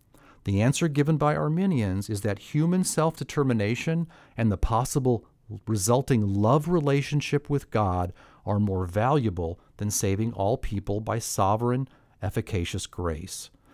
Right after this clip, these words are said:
The answer given by Calvinists is that the greater value is the manifestation of the full range of God's glory in wrath and mercy, Romans nine twenty-two to twenty-three, and the humbling of man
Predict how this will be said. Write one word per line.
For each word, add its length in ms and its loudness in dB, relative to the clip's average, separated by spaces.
The 160 0
answer 280 0
given 280 4
by 160 4
Calvinists 1040 0
is 180 2
that 200 0
the 80 0
greater 420 2
value 560 0
is 140 -2
the 80 0
manifestation 920 0
of 160 -4
the 80 -2
full 460 0
range 480 4
of 140 -6
God's 320 0
glory 680 -2
in 220 -2
wrath 560 0
and 280 0
mercy, 680 -2
Romans 320 -2
nine 280 -2
twenty-two 420 -4
to 100 -2
twenty-three, 680 -6
and 160 2
the 60 0
humbling 600 2
of 140 -4
man 420 -2